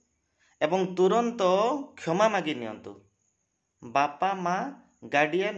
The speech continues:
ଯେ କେହି ହେଲେ କ୍ଷମା ମାଗି ନେବାଟା ନିହାତି ଆବଶ୍ୟକ ପଡ଼ିଯାଇଛି। ମୋ ମତରେ କମଳମତି କ'ଣ ଟିକେ ଅଧିକା କହିଦେଇଛନ୍ତି,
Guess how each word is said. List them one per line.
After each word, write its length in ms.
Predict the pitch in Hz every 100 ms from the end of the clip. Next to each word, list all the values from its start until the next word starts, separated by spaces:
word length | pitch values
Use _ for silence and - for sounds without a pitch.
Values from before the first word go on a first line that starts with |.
| 147
ଯେ 160 | 165 208
କେହି 320 | 226 214 208 175
ହେଲେ 260 | 151 170 285 - - _
କ୍ଷମା 320 | - 170 196
ମାଗି 300 | 214 190 196
ନେବାଟା 360 | 196 190 190 208
ନିହାତି 500 | 180 156 175 180 214
ଆବଶ୍ୟକ 420 | 185 160 170 180 180
ପଡ଼ିଯାଇଛି। 580 | 151 127 110 101 - 98 - _ _ _ _ _ _ _ _ _ _ _ _
ମୋ 160 | 139 180
ମତରେ 400 | 220 202 165 170 185
କମଳମତି 680 | 180 190 240 214 180 170 202 320 - _ _ _ _ _ _ _ _ _ _ _ _ _
କ'ଣ 120 | 170 202
ଟିକେ 180 | 208 226
ଅଧିକା 400 | 180 165 151 214
କହିଦେଇଛନ୍ତି, 800 | 208 185 180 151 - 139 135 214